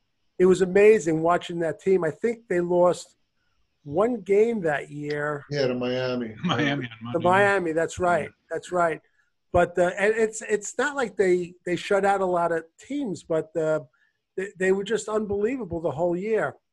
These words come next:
Speaker 2: They played the Jets that year. Remember, it was in
Speaker 1: The
Speaker 2: Shea.
Speaker 1: Jets
Speaker 2: It was like
Speaker 1: didn't do bad. I think it was twenty to six.
Speaker 2: Yeah, exactly. They, they, they played it pretty good, but
Speaker 1: They, they played it pretty good, but you all know that that, that was gonna be a loss.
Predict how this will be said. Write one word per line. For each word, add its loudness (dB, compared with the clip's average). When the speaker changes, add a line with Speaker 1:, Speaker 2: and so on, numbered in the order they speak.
Speaker 2:
They -6
played 2
the -2
Jets -4
that -4
year. -6
Remember, -2
it -2
was -10
in -10
Speaker 1:
The -12
Speaker 2:
Shea. -2
Speaker 1:
Jets 6
Speaker 2:
It 2
was -6
like 0
Speaker 1:
didn't -6
do -20
bad. 8
I 4
think 0
it -2
was 2
twenty 2
to 0
six. -6
Speaker 2:
Yeah, 4
exactly. 2
They, 0
they, 0
they 2
played 2
it -2
pretty -2
good, -2
but -6
Speaker 1:
They, 0
they 0
played 4
it -2
pretty 2
good, 0
but 0
you 8
all 8
know 6
that 0
that, -4
that 0
was -6
gonna -4
be -4
a 0
loss. 0